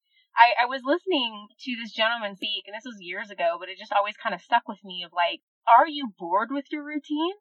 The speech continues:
'Cause that's also possible too, right? And so he was saying, like, just try taking a different route home.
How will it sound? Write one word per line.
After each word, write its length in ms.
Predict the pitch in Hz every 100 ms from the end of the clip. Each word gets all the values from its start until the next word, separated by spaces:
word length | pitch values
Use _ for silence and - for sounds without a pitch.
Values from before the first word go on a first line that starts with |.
| _
'Cause 100 | 277
that's 180 | 349 370
also 240 | 247 -
possible 460 | 226 233 226 - 220
too, 420 | - 392 180 - _ _ _ -
right? 360 | 185 190 285 320 _ _
And 160 | 285 269
so 100 | 302
he 140 | 285 277
was 160 | 285
saying, 400 | - 285 262 247
like, 260 | 240 220 214 _ _ _ -
just 280 | 302 381
try 240 | - 453 359
taking 420 | - 269 262 262
a 60 | 202
different 460 | 170 240 262 185
route 260 | 175 180 - -
home. 400 | 180 185 143 -